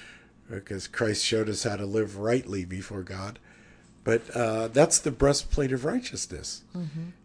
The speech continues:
Speaker 1: And that, uh, breastplate of righteousness, I'm sure if you can think of a Roman soldier,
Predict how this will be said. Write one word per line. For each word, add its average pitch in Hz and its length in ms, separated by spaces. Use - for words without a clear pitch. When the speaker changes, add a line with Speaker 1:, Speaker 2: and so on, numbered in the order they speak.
Speaker 1:
And 123 340
that, 117 320
uh, 113 140
breastplate - 560
of 117 120
righteousness, 135 720
I'm 107 340
sure - 200
if - 100
you 113 80
can 110 140
think 117 240
of 98 120
a 95 160
Roman 117 320
soldier, 110 480